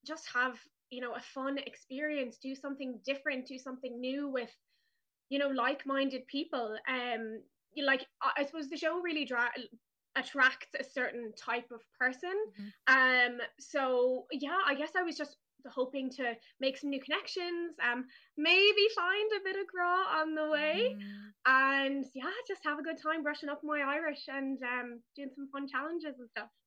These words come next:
Speaker 2: How was your Irish going into it?
Speaker 1: Do you know what? It, I wouldn't say I had a terrible level. Now,
Speaker 2: Mm-hmm.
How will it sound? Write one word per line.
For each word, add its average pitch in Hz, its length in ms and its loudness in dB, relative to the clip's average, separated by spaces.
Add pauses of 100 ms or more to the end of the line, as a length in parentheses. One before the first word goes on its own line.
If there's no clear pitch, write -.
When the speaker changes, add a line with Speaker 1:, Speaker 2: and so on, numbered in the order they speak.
(180)
Speaker 2:
How 277 180 2
was 403 140 2
your 370 100 4
Irish 349 300 2
going 302 220 2
into 302 260 0
it? 180 240 -4 (1500)
Speaker 1:
Do 440 80 2
you 480 40 8
know 508 180 8
what? 285 100 4
It, 381 120 6 (140)
I 370 80 4
wouldn't 539 260 4
say 539 80 0
I 453 160 6
had 440 120 0
a - 80 -20 (120)
terrible 294 680 0 (100)
level. 220 520 -4
Now, 277 200 2
Speaker 2:
Mm-hmm. 277 100 -8